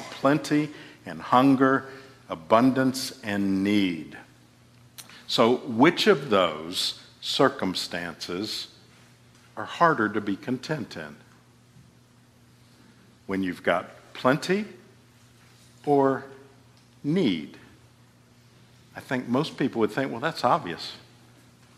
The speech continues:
When you got plenty, that's when it's easier to be content."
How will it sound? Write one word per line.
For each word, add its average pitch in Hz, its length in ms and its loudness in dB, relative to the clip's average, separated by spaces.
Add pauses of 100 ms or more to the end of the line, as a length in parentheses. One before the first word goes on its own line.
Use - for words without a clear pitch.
(200)
When 147 100 0
you 135 80 4
got 117 220 4
plenty, 113 320 2
that's 101 320 0
when 90 200 -2 (1040)
it's - 220 -4
easier 110 340 2
to 92 80 -4
be 95 160 0
content." - 760 -2